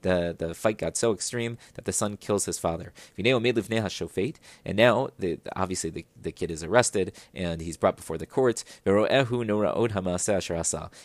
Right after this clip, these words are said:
and he's standing before the judge and he re-, realizes how extreme what he did is, and he understands that he's in big trouble.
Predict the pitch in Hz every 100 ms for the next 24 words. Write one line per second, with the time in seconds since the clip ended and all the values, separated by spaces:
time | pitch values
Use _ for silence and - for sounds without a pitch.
0 | - 87 - 123 117 - 95 85 107 101
1 | 90 90 95 - 95 120 95 82 82 -
2 | 92 90 - - 117 107 90 87 - 87
3 | 90 82 92 80 82 82 92 95 87 110
4 | 95 85 85 87 78 82 - 95 85